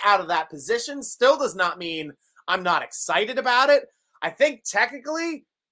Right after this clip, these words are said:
I'd be most excited if Larry was playing the nose in between Wormley and Hayward. Um, because I think that puts the three best on the field,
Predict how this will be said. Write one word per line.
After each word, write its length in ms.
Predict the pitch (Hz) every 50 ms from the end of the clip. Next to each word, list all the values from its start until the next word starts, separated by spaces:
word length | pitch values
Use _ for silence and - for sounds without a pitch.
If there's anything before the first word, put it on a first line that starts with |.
| _ -
I'd 240 | 175 226 294 294
be 120 | 285 285 262
most 380 | 233 226 233 269 285 - -
excited 500 | 285 - - - 233 214 208 196 202 190
if 120 | 202 185 175
Larry 440 | 170 170 185 208 240 262 254 226 214
was 160 | 208 190 -
playing 360 | - _ 202 202 202 202 196
the 100 | 185 180
nose 420 | 180 180 190 220 254 247 220 170 190
in 120 | 208 202
between 720 | 196 190 190 - - 185 208 277 320 320 277 202 151 - - _ _ _ _ _ _ _ _ _ _ _ _ _ _ _ _ _ -
Wormley 640 | 156 180 185 180 175 170 160 160 143 135 120 - _ _ _ _ _ _ _ _ _ -
and 440 | 165 165 160 156 156 151 147 143 139 - - - _ _ _ _ _ _ _ _ _ _ _ _ _ _ _ _ - - - _
Hayward. 440 | 175 175 180 175 165 151 127 110 - _ _ _ _ _ _ _ _ _ _ _ _
Um, 640 | 175 165 170 170 170 165 165 165 156 147 143 131 _ _ _ _
because 260 | 180 175 - 214 202
I 140 | - 170 208
think 180 | 220 277 247 196
that 160 | 226 240 240
puts 160 | 254 233 240
the 120 | - 208 -
three 220 | - 208 208 208
best 300 | 180 208 196 180 - -
on 120 | 190 165
the 60 | 151 -
field, 340 | - 214 220 208 147 -